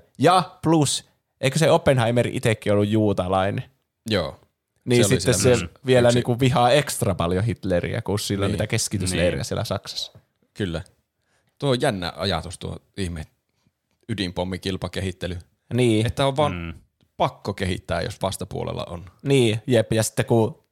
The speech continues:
Speaker 1: tässä just mietitään sitä, että no katuuko se sitä, että se kehitti sitä ja tälle, niin, niin kyllä tässä, niinku, elokuvassa tässä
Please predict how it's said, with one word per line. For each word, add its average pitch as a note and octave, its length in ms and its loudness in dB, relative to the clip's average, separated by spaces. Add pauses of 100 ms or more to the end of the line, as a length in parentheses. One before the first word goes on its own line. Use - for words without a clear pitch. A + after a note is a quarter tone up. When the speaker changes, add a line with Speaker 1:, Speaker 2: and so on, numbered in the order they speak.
(120)
Speaker 1:
tässä A#2 240 0
just - 140 0
mietitään G2+ 400 0
sitä, - 120 -2
että G#2 180 0
no G#2 80 2
katuuko A2+ 460 2
se F#2+ 160 0
sitä, - 200 -2
että - 140 -4
se F2+ 140 -2
kehitti G2+ 460 0
sitä F2 200 -2
ja F#2 120 0
tälle, G2+ 440 0 (600)
niin, A#2+ 220 2
niin B2 280 0 (200)
kyllä C#3+ 160 4
tässä, D#3 280 2
niinku, C#3+ 280 4
elokuvassa C3 520 4 (280)
tässä B2 460 2